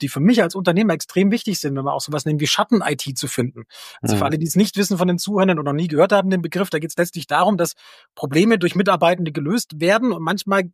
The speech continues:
Speaker 1: gibt's keine Problemlösung und dann fangen die an, sich ein verrücktes Excel-Makro zu bauen, was im Controlling eigentlich extrem wichtig ist. Wenn dieses Excel-Makro tot ist, dann steht das Controlling, weil das über viele Jahre weiterentwickelt wurde.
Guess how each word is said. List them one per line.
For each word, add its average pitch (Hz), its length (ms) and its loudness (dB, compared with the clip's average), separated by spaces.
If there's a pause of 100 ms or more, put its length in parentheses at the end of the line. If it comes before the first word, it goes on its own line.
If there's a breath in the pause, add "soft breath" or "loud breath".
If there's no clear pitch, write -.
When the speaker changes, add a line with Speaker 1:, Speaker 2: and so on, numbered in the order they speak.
Speaker 1:
gibt's 165 260 -12
keine 151 200 0
Problemlösung 147 640 -2
und 147 80 -8
dann 151 120 -6
fangen 196 220 0
die 175 120 2
an, 202 180 -2
sich 196 240 0 (400 soft breath)
ein 175 300 4 (200)
verrücktes 190 480 0
Excel-Makro 165 800 0
zu - 180 -6
bauen, 165 460 0 (460)
was 180 220 0
im 208 120 -2
Controlling 190 520 2
eigentlich 208 340 -2 (140)
extrem 208 520 0
wichtig 185 320 -2
ist. 131 160 -10
Wenn 151 80 -2
dieses 208 220 -2
Excel-Makro 202 560 0
tot 226 260 0
ist, 233 400 -6
dann 185 200 2
steht 208 280 -4
das 214 120 -6
Controlling, 185 500 2 (180)
weil 156 120 2
das 165 100 0
über 170 120 0
viele 269 240 2
Jahre 190 280 2
weiterentwickelt 143 580 0
wurde. 135 220 -14